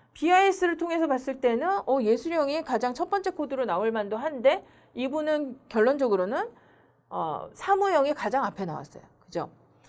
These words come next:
그런데 아까 내담자가 보고한 내용 중에 보면 반복되는 사무 활동으로 스트레스를 받고 있다. 이런 이야기를 했죠. 어떻게 보면 좀 일치하지 않는 부분이에요.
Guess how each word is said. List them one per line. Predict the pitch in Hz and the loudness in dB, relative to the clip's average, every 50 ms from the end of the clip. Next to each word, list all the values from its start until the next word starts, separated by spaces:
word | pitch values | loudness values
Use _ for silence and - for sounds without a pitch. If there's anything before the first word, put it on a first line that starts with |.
| _ _ _ _ | _ _ _ _
그런데 | - - 320 339 330 302 277 269 277 | 2 6 6 6 8 8 8 8 10
아까 | 233 160 180 - 285 269 | 8 6 4 4 4 4
내담자가 | 202 403 427 330 349 349 339 339 302 311 | 6 6 6 6 4 2 2 2 2 2
보고한 | 277 - 233 220 262 285 285 233 | 0 -2 -2 0 0 0 2 2
내용 | 180 196 233 262 | 2 2 2 0
중에 | 240 262 247 240 | -4 -4 -4 -4
보면 | 233 - 185 190 247 302 262 175 131 - - _ _ _ _ _ _ _ _ _ _ - | -4 -6 -6 -4 -2 -2 -2 -2 -4 -8 -16 _ _ _ _ _ _ _ _ _ _ -2
반복되는 | - - 240 247 285 294 381 370 - - 339 339 330 330 320 | 4 4 6 6 6 4 2 2 4 2 2 2 2 0 -2
사무 | 320 330 349 359 349 359 | 0 2 2 4 4 4
활동으로 | 339 349 349 - 320 302 285 254 247 330 349 | 4 4 2 0 -2 0 0 0 2 0 0
스트레스를 | 330 - - 381 392 392 381 370 330 | 0 -2 0 2 2 2 2 2 0
받고 | 294 208 - - 208 | 0 0 0 0 0
있다. | 196 - 151 - | 0 2 0 0
이런 | - - 269 320 330 320 240 | 0 2 2 2 2 4 4
이야기를 | 214 190 185 180 180 196 | 2 2 2 0 -2 -2
했죠. | 220 220 - - 202 277 - - _ _ _ _ _ _ - 349 | -4 -4 -6 -8 -8 -8 -10 -16 _ _ _ _ _ _ 0 0
어떻게 | 320 330 359 349 349 | 2 4 4 4 4
보면 | 330 302 294 311 330 339 262 - | 4 2 2 0 0 0 -2 -6
좀 | - 311 262 | -4 -2 -2
일치하지 | 220 214 240 233 - 359 339 311 311 269 | -2 -2 -2 0 4 4 6 6 6 4
않는 | 170 165 196 226 226 196 | 2 2 2 -2 -2 -4
부분이에요. | - - 180 190 202 180 147 139 - | -6 -8 -8 -6 -6 -6 -6 -8 -12